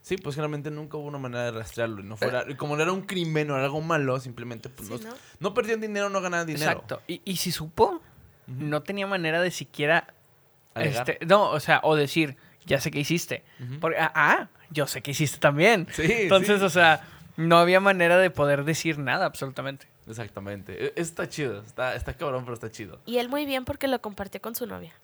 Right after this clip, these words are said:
Speaker 2: Ah, sí,
Speaker 1: Ujú.
Speaker 2: a huevo.
Speaker 3: Diez de diez.
Speaker 1: Diez de diez. <laughs> Ok, voy yo. Estas historias que siguen las dos mías y están subidas de tono. Voy a empezar con la más corta y luego vamos a la, a la otra. Este, aquí es donde entramos en el tema de que se puede poner un poquito denso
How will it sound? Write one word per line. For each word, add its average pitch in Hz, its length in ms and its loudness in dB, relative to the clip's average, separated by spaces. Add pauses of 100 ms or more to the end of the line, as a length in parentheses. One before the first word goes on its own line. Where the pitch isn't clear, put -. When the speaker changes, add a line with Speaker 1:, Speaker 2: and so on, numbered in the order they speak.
Speaker 2:
Ah, 151 160 -2
sí, 131 160 -8
Speaker 1:
Ujú. 117 80 -8
Speaker 2:
a 123 40 -10
huevo. 113 260 -12 (260)
Speaker 3:
Diez 226 180 -2
de 240 80 -4
diez. 220 360 -8 (200)
Speaker 1:
Diez 113 140 -10
de 120 80 -8
diez. 117 220 -6
<laughs> - 720 -18
Ok, 180 140 2 (400)
voy 170 160 0
yo. 127 160 -2 (1040)
Estas 180 260 -6
historias 185 280 -6
que 160 80 -14
siguen 147 320 -8
las 131 160 -4
dos 127 180 -8
mías 143 360 -10
y 131 60 -10
están 117 480 -12
subidas 113 340 -14
de 110 40 -12
tono. 139 240 -10
Voy 139 100 -6
a 143 40 -6
empezar 123 300 -10
con 131 160 -12
la 110 60 -8
más 110 180 -12
corta - 340 -10 (680)
y - 60 -14
luego 110 240 -10
vamos 110 160 -12
a 110 60 -12
la, 95 140 -14
a - 100 -16
la 98 160 -12
otra. 113 320 -12 (580)
Este, 113 720 -8
aquí 113 180 -10
es 127 60 -12
donde 135 100 -12
entramos 113 320 -10
en 117 60 -10
el 101 80 -14
tema 104 200 -12
de 95 80 -12
que - 80 -20
se 104 80 -20
puede 107 200 -12
poner 110 180 -10
un 107 60 -12
poquito 95 360 -14
denso 131 400 -8